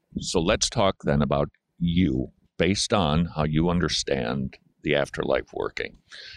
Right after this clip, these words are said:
You think there's a heaven. You think there's a hell. You believe in God.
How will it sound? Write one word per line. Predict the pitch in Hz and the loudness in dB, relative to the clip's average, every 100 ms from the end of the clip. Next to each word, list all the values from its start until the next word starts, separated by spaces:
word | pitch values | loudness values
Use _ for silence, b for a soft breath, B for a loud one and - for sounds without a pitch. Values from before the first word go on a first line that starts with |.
| B | B
You | 87 | -4
think | 82 90 | 0 0
there's | 95 90 | 0 0
a | 85 | 0
heaven. | 80 82 87 - _ | 0 0 -4 -6 _
You | 71 | -12
think | - 92 - | -2 -2 0
there's | 82 78 | 0 2
a | 71 | 0
hell. | 73 65 80 - | 0 -2 -4 -12
You | - 71 | -8 -6
believe | 71 71 85 85 | -4 -2 0 0
in | 80 | 0
God. | 71 65 65 71 | 0 -2 -2 -6